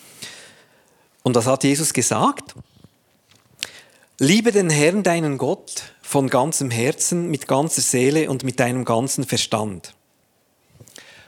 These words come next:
Das ist das erste und wichtigste Gebot. Das zweite ist ebenso wichtig. Liebe deinen Nächsten wie dich selbst. Mit diesen Gebe-,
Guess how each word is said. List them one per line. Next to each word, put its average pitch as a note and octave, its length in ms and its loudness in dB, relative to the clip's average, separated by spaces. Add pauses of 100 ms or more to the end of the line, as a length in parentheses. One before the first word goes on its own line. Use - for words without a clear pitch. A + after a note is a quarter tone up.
(120)
Das C3+ 180 0
ist E3+ 200 -2
das C#3+ 140 0
erste C#3+ 600 0 (280)
und A2 260 -6
wichtigste B2 540 -4
Gebot. G2 600 -6 (1400)
Das - 220 2
zweite F3 480 4
ist - 300 0
ebenso F#3 500 4
wichtig. - 540 -2 (1080)
Liebe D3+ 320 2
deinen A#2 360 0
Nächsten B2+ 760 -2
wie A2+ 140 0
dich A2+ 220 -2
selbst. - 580 -4 (1400)
Mit C#3 360 2
diesen A3 320 4
Gebe-, D#3+ 540 0